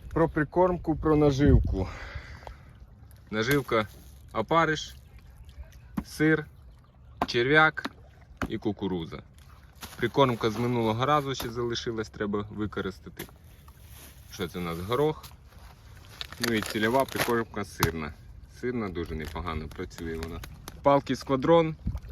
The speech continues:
флоуфідер від Флагман, катушки Кастмастер, монтаж інлайн, годівнички сто двадцять грам, гачки Гамакацу.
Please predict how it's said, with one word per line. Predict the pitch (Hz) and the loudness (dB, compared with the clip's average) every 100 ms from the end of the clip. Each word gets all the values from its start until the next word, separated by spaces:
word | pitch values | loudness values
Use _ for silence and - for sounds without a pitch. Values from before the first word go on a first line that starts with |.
| - | 0
флоуфідер | 135 131 131 135 127 120 | 2 2 2 2 0 0
від | 123 | -2
Флагман, | - 131 123 120 113 113 - - | 0 4 4 4 0 -2 -12 -6
катушки | 101 - 107 - 92 | -6 -4 -6 -4 -4
Кастмастер, | 117 113 143 139 135 - 120 - - - - - - - - - - - - - - | -4 -2 0 0 0 -6 -10 -10 -18 -16 -16 -14 -16 -14 -16 -16 -14 -16 -12 -10 -2
монтаж | 101 101 104 95 - - | 0 2 6 6 4 -2
інлайн, | 123 131 135 135 131 - - | 0 4 4 2 -2 -12 -8
годівнички | 92 101 98 92 - 90 | -4 0 0 0 -4 -6
сто | - 107 | -2 -2
двадцять | 92 95 - 98 | 2 2 2 -2
грам, | 113 127 135 139 - - - - - - - - - - - | 2 2 2 -2 -10 -14 -14 -14 -14 -14 -16 -18 -16 -12 -8
гачки | 90 - - 98 | -6 -4 -2 0
Гамакацу. | 98 104 - 139 - - | 2 0 2 2 2 -4